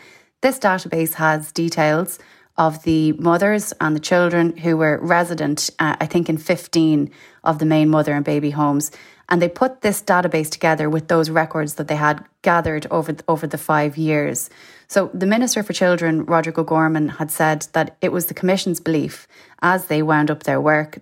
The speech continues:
that the databases and the source records could actually really help, uh, some people with information and tracing services. And we know this has been something that we haven't been great at as a country. We haven't really managed to pass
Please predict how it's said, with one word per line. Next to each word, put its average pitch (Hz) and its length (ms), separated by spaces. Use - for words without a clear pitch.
that 151 400
the 151 160
databases 180 800
and 156 240
the 156 100
source 170 400
records 156 500
could 170 220
actually 156 340
really 151 280
help, 156 400
uh, 160 160
some 165 240
people 156 320
with 147 180
information 156 600
and 143 60
tracing 156 340
services. 156 340
And 165 80
we 170 60
know 175 240
this 170 180
has 170 120
been 160 220
something 165 360
that 151 160
we 165 80
haven't 180 280
been 160 140
great 180 340
at 151 80
as - 140
a 147 40
country. 156 300
We 160 100
haven't 165 260
really 170 180
managed 170 400
to - 60
pass 165 360